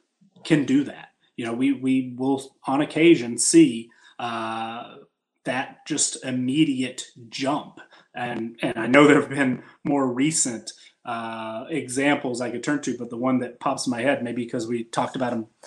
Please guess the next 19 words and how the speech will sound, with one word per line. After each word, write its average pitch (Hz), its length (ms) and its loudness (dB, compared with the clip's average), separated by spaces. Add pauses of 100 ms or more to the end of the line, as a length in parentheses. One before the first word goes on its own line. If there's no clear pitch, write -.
(140)
just 156 200 2
a - 40 -2
bit 165 200 4
ago 127 360 2
and 110 180 -10
talking 127 220 -8
about 113 160 -10
the 107 80 -10
Mountain 113 240 -8
West, - 240 -4
but 123 160 -10 (220)
when 139 180 0
June 143 200 6
Jones 143 280 4
went 151 140 -2
to 123 80 -2
Hawaii, 135 460 0
they, 120 320 -14
they, 117 300 -10